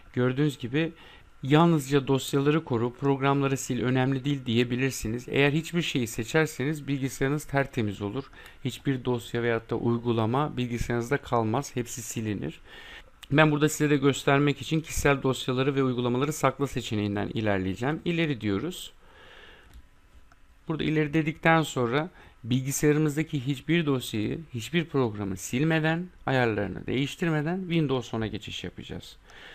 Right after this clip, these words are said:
Bir istisna hariç, eğer bilgisayarınızda sadece Windows yedide çalışan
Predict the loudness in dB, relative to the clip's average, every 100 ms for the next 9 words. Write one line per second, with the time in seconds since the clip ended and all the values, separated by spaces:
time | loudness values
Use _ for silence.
0 | -20 -20 -8 -2 0 0 -4 -6 -6 0
1 | 2 2 0 0 0 -6 -12 -2 2 2
2 | 2 -2 -4 -4 0 0 2 -2 0 0
3 | 0 0 0 2 0 -2 -2 -2 -6 -6
4 | -4 -4 -4 -6 -6 -8 -12